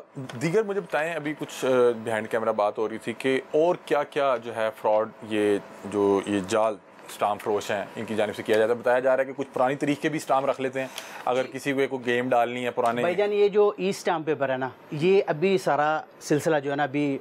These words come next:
Speaker 2: मतलब अपडेट हुआ है। पहले तो वही मैनुअल जो है रजिस्टर में एंट्री करते थे
Speaker 1: हम्म।
Speaker 2: और करके जो ये, अ, स्टाम्प वेंडर है वो अपनी एक स्टैंप लगा के देता है,
Speaker 1: हम्म।
Speaker 2: ठीक है, रिकॉर्ड रखता है। अब जो है ना, ये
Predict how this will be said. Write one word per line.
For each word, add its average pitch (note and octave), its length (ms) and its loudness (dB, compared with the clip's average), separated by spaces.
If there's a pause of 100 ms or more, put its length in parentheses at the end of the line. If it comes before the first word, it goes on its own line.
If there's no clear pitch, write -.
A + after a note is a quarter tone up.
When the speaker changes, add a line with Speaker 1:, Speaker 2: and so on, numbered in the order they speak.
(120)
Speaker 2:
मतलब C#3 300 2
अपडेट C#3 380 0
हुआ A2+ 140 -4
है। G2+ 80 -10 (260)
पहले G#3 260 0
तो G#3 120 -2
वही G#3 300 2
मैनुअल F#3 420 0
जो G3 100 0
है F#3 120 4
रजिस्टर F3 420 -2
में F#3+ 140 2
एंट्री E3+ 260 2
करते F3+ 280 2
थे F3+ 120 2
Speaker 1:
हम्म। - 360 -8
Speaker 2:
और E3+ 160 2
करके E3 400 0
जो F3 180 0
ये, E3+ 200 2
अ, D#3 180 2 (360)
स्टाम्प D#3+ 480 0
वेंडर D3+ 240 0
है D#3+ 120 2
वो D#3 140 0
अपनी D#3 240 0
एक D#3 100 -6
स्टैंप D#3 260 -2
लगा D#3 280 2
के D3 80 -2
देता C#3 240 0
है, C3+ 80 -2 (140)
Speaker 1:
हम्म। G#2 140 -16
Speaker 2:
ठीक D3+ 160 4
है, D#3 80 2
रिकॉर्ड D3 340 0
रखता C3 240 -6
है। - 160 -10
अब F#3+ 260 0
जो G#3+ 180 2
है E3+ 220 2
ना, F#3+ 400 0
ये G3 440 4